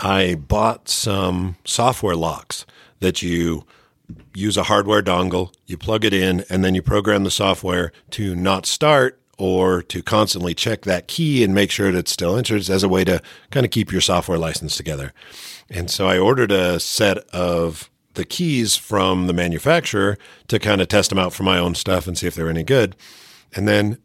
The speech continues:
out of the blue, I'm driving home from a vacation, and I get this phone call from a guy in Phoenix who says, "Hey, I need to use this software, and I was talking to the manufacturer, and they said that you're the guy to do it."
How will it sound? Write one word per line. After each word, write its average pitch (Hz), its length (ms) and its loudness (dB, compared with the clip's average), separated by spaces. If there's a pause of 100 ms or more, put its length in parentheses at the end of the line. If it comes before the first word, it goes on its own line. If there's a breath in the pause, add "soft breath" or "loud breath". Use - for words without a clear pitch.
out 113 180 2
of 123 80 0
the 107 100 0
blue, 131 600 2
I'm 92 380 -2 (180)
driving 107 380 -2
home 104 640 0 (240 soft breath)
from 98 260 -2
a 95 60 -10
vacation, 92 760 0 (260 soft breath)
and 90 120 -2
I 87 60 0
get 101 180 0
this 123 160 0
phone 131 320 2
call 90 320 -2
from 98 200 -4
a 92 60 -2
guy 92 220 0
in 120 100 2
Phoenix 95 500 -4 (200)
who 110 100 -2
says, 104 240 -2
"Hey, 180 220 -2 (680 soft breath)
I 165 160 2
need 185 260 4
to 123 60 0
use 123 320 0
this 107 180 0
software, 120 520 2
and 95 100 0
I 95 60 0
was 90 100 -4
talking 135 260 0
to 127 40 -2
the 113 60 -4
manufacturer, 104 760 0
and 90 120 -2
they 113 120 2
said 123 300 0
that 95 180 0 (100)
you're 110 220 2
the 117 100 0
guy 107 220 2
to 98 100 -2
do 98 180 0
it." 85 160 -4